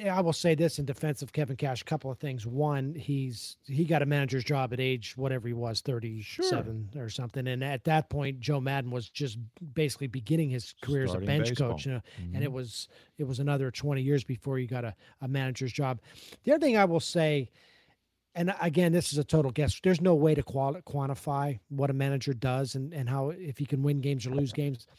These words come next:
Speaker 1: My gut feeling is, I don't know how many games a manager wins during a year. I don't think many,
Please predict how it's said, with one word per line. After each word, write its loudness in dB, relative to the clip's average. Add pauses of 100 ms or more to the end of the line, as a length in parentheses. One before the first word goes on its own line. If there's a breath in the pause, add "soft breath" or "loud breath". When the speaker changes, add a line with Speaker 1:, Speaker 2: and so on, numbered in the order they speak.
(220 soft breath)
Speaker 1:
My 4
gut 2
feeling 2
is, 2
I -2
don't 0
know 2
how 2
many 2
games 0
a -2
manager 0
wins -4
during 0
a -2
year. 0
I 0
don't 0
think 0
many, -2